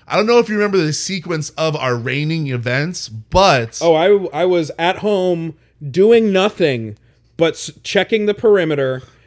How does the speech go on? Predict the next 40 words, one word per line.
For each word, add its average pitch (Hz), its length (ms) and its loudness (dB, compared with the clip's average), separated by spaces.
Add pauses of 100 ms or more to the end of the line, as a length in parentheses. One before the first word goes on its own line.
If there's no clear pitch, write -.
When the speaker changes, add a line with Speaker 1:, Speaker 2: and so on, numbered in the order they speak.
(480)
Speaker 2:
looking, 190 600 0
peeping, 226 540 0
Speaker 1:
Before 262 580 4
Speaker 2:
peep-, 294 160 2
peeping 269 240 0
through 254 380 -4
the 277 120 -2
windows, 196 680 0 (280)
opening 208 520 2
the 208 80 6
back 247 440 0
door, 107 300 -2 (300)
opening 175 380 2
the 196 100 2
front 240 440 -2
door, 127 340 0 (460)
popping 240 400 0
the 220 80 0
garage 185 720 4
Speaker 1:
Garage, 135 100 2 (100)
Speaker 2:
open. 139 80 -4
I 156 40 2
Speaker 1:
yeah. 147 220 4
Speaker 2:
popped 113 100 -2
the - 80 4
garage 208 380 2
door 190 180 4
open 180 220 2
and 151 240 -8
just 165 260 -10
stood 202 240 0
out 160 220 -2
there, 120 280 -8 (260)
or 156 120 0
just 165 180 -2
watching 180 440 0
for 147 120 -10
ten 175 260 -6
minutes. 165 480 -8
Speaker 1:
Um, 160 640 4